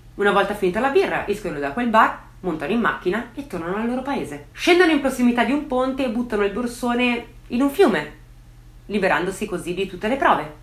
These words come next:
E a questo punto la parte più difficile tocca a Pietro, perché è lui che deve recitare bene la sua parte se vuole farla franca. Il ragazzo rientra in casa, posteggia la macchina in garage,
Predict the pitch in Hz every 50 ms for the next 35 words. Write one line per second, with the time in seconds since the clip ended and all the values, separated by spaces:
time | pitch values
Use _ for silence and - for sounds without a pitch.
0 | - - - 170 165 - 175 170 - - - 160 143 - - 175 165 165 165 202
1 | 202 208 220 202 - 220 226 240 247 - 285 - - 160 160 170 170 180 - 165
2 | - 190 143 - - - 123 120 - - - - 214 214 262 269 311 320 - 233
3 | 196 185 175 180 175 175 170 185 175 180 160 156 156 165 165 165 156 151 - 170
4 | 160 - 151 143 139 131 156 156 156 156 151 147 147 147 147 - 147 147 139 -
5 | - 143 131 135 135 - 139 127 - - - - - - - 294 311 302 277 285
6 | 277 285 - 285 277 - 285 262 214 190 202 196 202 202 - 131 110 - 147 147
7 | 147 - - - - - - - - - - - - - 196 185 190 196 175 180
8 | 175 160 156 151 - 180 156 156 160 214 247 226 175 175 -